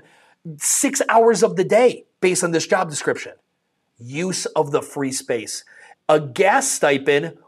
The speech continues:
when running gym-related errands. Oh my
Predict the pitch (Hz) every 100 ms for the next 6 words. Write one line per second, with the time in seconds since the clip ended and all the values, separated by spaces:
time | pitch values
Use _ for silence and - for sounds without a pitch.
0 | - 151 185 170 170 196 202 175 123 175
1 | 190 202 - 190 196 190 180 233 202 -
2 | - - _ _ _ _ _ _ _ _
3 | - 151 156 147 143 120